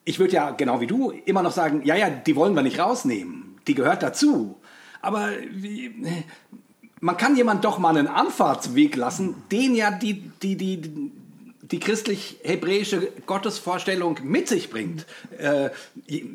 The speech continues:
Yahweh, also J H W H, also die, die, die, in, in, da steckt ja schon dieses Mehr drinne. Äh, man darf den Namen nicht sagen. Ja, warum denn nicht? Äh, ähm, ähm, weil, weil,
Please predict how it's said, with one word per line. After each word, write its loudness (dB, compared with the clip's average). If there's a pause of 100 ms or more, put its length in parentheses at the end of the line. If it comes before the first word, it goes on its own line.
(120)
Yahweh, 2
also 2
J -2
H 2
W 2
H, 4
also 2
die, -2
die, -6
die, -2
in, -2
in, -4 (560)
da 4
steckt -2
ja 2
schon 0
dieses -2
Mehr -2
drinne. -2 (600)
Äh, -10 (300)
man 0
darf 0
den 4
Namen 2
nicht -4
sagen. -8
Ja, 0
warum 4
denn 2
nicht? -10
Äh, -2
ähm, 0
ähm, 0
weil, -2
weil, 0